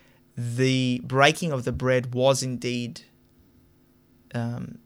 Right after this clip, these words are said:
the, the commemoration of Christ, as in the Council of Trent, it is, as Christ says, and I quote, "Do this for a commemoration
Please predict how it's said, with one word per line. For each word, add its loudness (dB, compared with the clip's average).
the, -4
the -2
commemoration -4
of -14
Christ, -6
as -8
in -6
the -4
Council -4
of -12
Trent, -6
it -2
is, -2
as -2
Christ 2
says, 2
and 0
I -2
quote, 2
"Do 2
this 0
for -6
a -8
commemoration 0